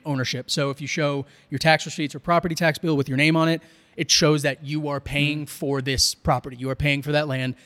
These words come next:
Speaker 1: and that gives them verification that you are the proper owner filing for this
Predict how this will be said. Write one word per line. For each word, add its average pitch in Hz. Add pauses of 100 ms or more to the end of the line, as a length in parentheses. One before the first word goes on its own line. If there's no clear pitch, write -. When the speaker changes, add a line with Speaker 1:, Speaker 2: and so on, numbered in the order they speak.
(180)
Speaker 1:
and 143
that 139
gives 143
them 135
verification 139
that 131
you 135
are 135
the 131
proper 139
owner 147
filing 135
for 135
this 127